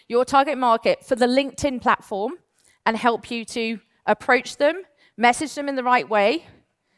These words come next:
and start conversations with people in your exact target market. Now, a few little tips for you. How many of you do training, workshops, speak on a stage,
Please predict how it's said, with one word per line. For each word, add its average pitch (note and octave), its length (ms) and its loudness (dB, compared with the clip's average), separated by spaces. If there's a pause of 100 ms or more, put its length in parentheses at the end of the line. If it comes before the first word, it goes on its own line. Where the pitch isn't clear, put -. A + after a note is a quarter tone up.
(200)
and B3+ 180 2
start - 380 0
conversations A#3 1000 -4 (200)
with G#3 180 0
people B3+ 320 -2
in A#3+ 100 4
your A#3 140 -2
exact - 380 -2
target G3+ 320 -4
market. F#3+ 400 -8 (2500)
Now, A3+ 280 4
a - 300 -20
few F4+ 200 2
little F#4 160 2
tips - 300 0
for B3 120 0
you. A3 120 2
How E4 160 4
many F4+ 160 -2
of D#4+ 80 -6
you D#4 180 -4
do D4 220 -6
training, E4 560 0
workshops, C#4+ 760 0 (320)
speak - 340 -2
on D#4 120 2
a D4+ 40 2
stage, B3+ 540 4